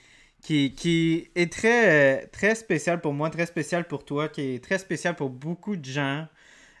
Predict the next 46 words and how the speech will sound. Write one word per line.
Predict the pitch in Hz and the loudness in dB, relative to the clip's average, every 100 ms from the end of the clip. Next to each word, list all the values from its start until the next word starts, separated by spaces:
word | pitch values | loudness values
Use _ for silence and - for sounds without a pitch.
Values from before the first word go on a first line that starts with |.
| - | -4
euh, | 123 127 | 0 2
qui | 123 131 | 0 0
a | |
révolutionné | 123 143 175 180 147 139 - - 143 131 143 | 0 0 0 -4 -6 -14 -14 -4 -2 0 -2
le | 143 | -4
cinéma, | - - 139 139 123 123 127 135 127 | -10 -12 -4 -2 -2 -2 -2 -4 -4
euh, | 113 107 - _ _ | -8 -12 -18 _ _
co-, | 135 123 95 87 _ | -6 -4 -8 -16 _
comme | 127 120 | -8 -6
on | 117 95 120 117 | -8 -8 -8 -8
le | 113 | -8
sait. | - - 123 | -10 -8 -8
Sans | 135 135 | -6 -8
ce | 123 147 | -6 -6
film-là, | 127 123 123 | -6 -6 -6
il | 131 | -4
n'y | 120 | -6
aurait | 110 110 | -10 -12
pas | - | -8
vraiment | 135 127 123 127 | -6 -4 -6 -6
de | 131 120 110 | -6 -8 -10
blockbuster, | 113 120 117 113 113 - 127 123 | -10 -10 -10 -10 -14 -12 -12 -10
il | 120 | -10
n'y | 117 | -12
aurait | 113 | -14
pas | - 143 | -10 -10
de | 131 | -8
C | - 147 131 | -10 -8 -8
G | 120 | -8
I, | 117 123 | -6 -6
il | 123 | -6
y | 113 | -8
a-, | - _ - - - - - | -12 _ -20 -20 -20 -20 -2
il | |
y | 131 | 2
aurait | 160 175 | 4 4
rien. | 135 127 131 147 - _ - - _ | 2 2 2 2 -4 _ -20 -20 _
Puis | 160 147 143 143 139 123 143 | 2 6 8 6 4 0 -2
même, | 143 165 185 151 - _ - | 6 6 6 -4 -12 _ -16
ce, | - - 156 139 | -10 2 4 4
ce | 127 | 2
que | 165 | 0
j'aime | 151 202 | 2 2
dire | 165 147 180 165 | 0 -2 0 -2
aussi, | 139 - 185 | -6 -10 -10
c'est, | - 139 127 123 | -4 -2 -2 -4